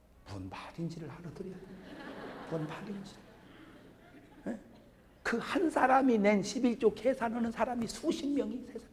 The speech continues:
얼마나 많이 냈습니까? 아멘. 두 번째, "록펠러야, 예?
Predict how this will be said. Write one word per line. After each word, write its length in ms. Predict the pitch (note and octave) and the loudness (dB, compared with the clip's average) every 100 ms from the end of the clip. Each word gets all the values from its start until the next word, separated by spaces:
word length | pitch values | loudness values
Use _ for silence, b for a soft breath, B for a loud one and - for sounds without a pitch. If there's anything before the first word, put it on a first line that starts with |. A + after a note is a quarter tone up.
| - - | 6 12
얼마나 540 | A#3+ D4 C#4 C4 A3 | 12 12 4 2 2
많이 260 | G3+ G3 G3 | 2 0 -2
냈습니까? 380 | D#3+ - - - - - - - - - - G#3+ | -6 -8 -14 -18 -20 -20 -20 -20 -20 -20 -20 -20
아멘. 400 | A3+ C4+ C#4 - - - - - _ _ _ - - - - - _ _ _ - | -18 -16 -16 -20 -20 -20 -20 -20 _ _ _ -20 -20 -20 -20 -20 _ _ _ -4
두 160 | D#3+ | 4
번째, 400 | C3+ B2 - A#2+ - - - - - _ _ - | 6 6 2 -4 -6 -16 -20 -20 -20 _ _ -12
"록펠러야, 720 | - - A2+ G2+ F2+ F#2+ F2+ - F#3+ | -10 -10 -8 -6 -6 -8 -14 0 2
예? 160 | F#3 | 2